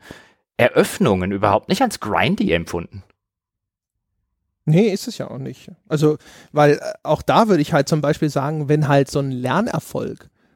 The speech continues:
Speaker 2: noch mit dazukommt, das ist ja auch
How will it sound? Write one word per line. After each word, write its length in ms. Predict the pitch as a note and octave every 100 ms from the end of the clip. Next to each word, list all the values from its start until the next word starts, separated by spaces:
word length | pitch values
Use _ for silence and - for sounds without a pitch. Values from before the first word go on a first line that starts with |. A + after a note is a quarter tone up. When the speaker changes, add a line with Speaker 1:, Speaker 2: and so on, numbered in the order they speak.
| _
Speaker 2:
noch 280 | C#3+ C#3 -
mit 200 | D3+ C#3
dazukommt, 640 | C3+ - F3 E3+ D#3 C3 B2
das 120 | -
ist 160 | D#3
ja 160 | E3 A#2+
auch 420 | B2+ G3+ B3 -